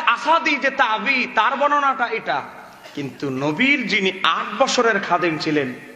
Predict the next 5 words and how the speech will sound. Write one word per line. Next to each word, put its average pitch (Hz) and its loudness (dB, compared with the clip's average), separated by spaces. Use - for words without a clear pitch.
বলেন 113 -8
কয় 131 0
বছর? 123 -6
জোরে 139 0
বলেন 143 0